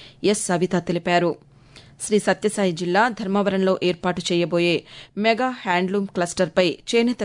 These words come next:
కార్మికులకు అవగాహన సదస్సును నిన్న నిర్వహించారు. ఈ కార్యక్రమంలో మంత్రి సత్యకుమార్ యాదవ్తో కలిసి ఆమె పాల్గొన్నారు. ఈ సందర్భంగా మంత్రి సవిత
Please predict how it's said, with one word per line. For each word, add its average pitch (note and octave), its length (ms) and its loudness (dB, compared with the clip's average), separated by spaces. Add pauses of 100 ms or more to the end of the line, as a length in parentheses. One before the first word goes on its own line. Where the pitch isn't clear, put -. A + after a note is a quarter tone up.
(100)
కార్మికులకు F3 560 0 (220)
అవగాహన G#3 340 -2 (100)
సదస్సును F3 400 0 (140)
నిన్న F3+ 140 2 (100)
నిర్వహించారు. E3+ 600 0 (640)
ఈ - 100 2
కార్యక్రమంలో F#3 560 0 (240)
మంత్రి F#3 240 0 (140)
సత్యకుమార్ F#3 560 -2
యాదవ్తో E3+ 440 0
కలిసి E3+ 280 0 (180)
ఆమె F3 120 -2 (100)
పాల్గొన్నారు. E3+ 560 0 (500)
ఈ G3+ 120 2
సందర్భంగా F#3 520 2 (200)
మంత్రి F3+ 320 0
సవిత E3+ 240 0